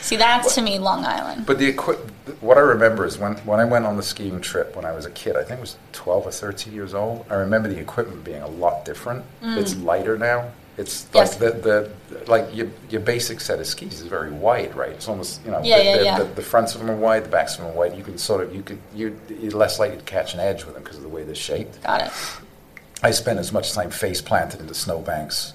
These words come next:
Speaker 2: when I first went skiing as I did actually on skis. It was horrendous.
Speaker 1: Well, whe-, where we were staying was, is also the hospital of the mountain. So there's
Speaker 2: Okay.
Speaker 1: condos, and then, but it's also the entrance for if, if something happens on the mountain.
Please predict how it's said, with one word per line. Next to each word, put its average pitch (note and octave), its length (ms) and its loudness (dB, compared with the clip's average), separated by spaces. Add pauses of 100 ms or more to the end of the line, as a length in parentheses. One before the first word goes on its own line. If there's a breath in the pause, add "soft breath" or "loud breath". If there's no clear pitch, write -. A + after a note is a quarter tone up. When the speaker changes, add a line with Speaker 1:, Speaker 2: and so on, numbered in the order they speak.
Speaker 2:
when F#2+ 100 -4
I F2+ 60 -6
first - 340 -4
went G2 160 -4
skiing B2 540 -6
as F2+ 120 -4
I E2+ 80 0
did E2+ 240 -4
actually D#2+ 380 -2
on E2 160 -6
skis. - 400 -8
It - 140 -10
was D2 160 -4
horrendous. E2+ 720 -6
Speaker 1:
Well, C4 200 8
whe-, A#3 400 4
where A3+ 240 8
we B3 200 6
were G3+ 160 6
staying A#3 760 4
was, G#3+ 380 4 (200)
is G#3 180 0
also G3+ 920 6 (720)
the G#3+ 100 6
hospital G#3+ 840 2 (200)
of A3 140 4
the G3 80 2
mountain. A#3+ 540 2 (100)
So - 260 4
there's G3 260 4
Speaker 2:
Okay. - 80 -4
Speaker 1:
condos, A3+ 520 6
and G#3+ 160 2
then, G3+ 180 0
but G3 140 6
it's F#3+ 100 0
also G3 240 4
the G3 160 0
entrance F#3+ 320 -2
for F#3 200 2
if, - 360 -2
if G3+ 140 -2
something F#3 200 -2
happens G#3 260 -2
on G3 80 -2
the - 60 -2
mountain. G#3 280 0